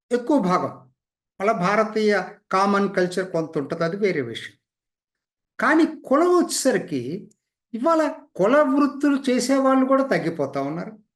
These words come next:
ఒకే కులంలో పట్టణీకరణ జరగటం అనేదే ప్రధానంగా మార్పు, మార్పు కారణం. సెన్సస్‌లో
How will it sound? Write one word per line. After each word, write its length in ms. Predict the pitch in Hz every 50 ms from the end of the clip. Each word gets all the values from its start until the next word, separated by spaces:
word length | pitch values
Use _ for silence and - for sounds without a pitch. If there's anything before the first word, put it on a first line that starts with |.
| _ _ _ _ _ _ _ _ _ _ _ _ _ _ _ _ -
ఒకే 320 | 127 135 131 - 233 247 262
కులంలో 800 | 254 254 254 254 254 254 247 247 247 247 226 175 156 170 165 - - _ _ _ _ -
పట్టణీకరణ 1200 | 285 - - 247 254 269 277 277 269 269 262 247 226 233 233 233 233 226 226 226 226 226 220 - - -
జరగటం 640 | 120 147 143 156 185 185 202 202 196 208 190 175
అనేదే 480 | 175 170 170 165 160 160 165 190 247 320
ప్రధానంగా 840 | 330 - 269 226 175 180 226 226 220 220 214 214 233 285 285 226 196
మార్పు, 440 | 190 196 175 196 208 - - - 214
మార్పు 680 | 208 180 175 165 165 196 196 190 - 196 180 185 - -
కారణం. 540 | 156 156 165 165 160 139 - - - - _ _ _ _ _ _ _ _ _
సెన్సస్‌లో 1000 | - - 156 156 170 170 175 220 214 214 - 220 220 208 165 127 127 151 170 -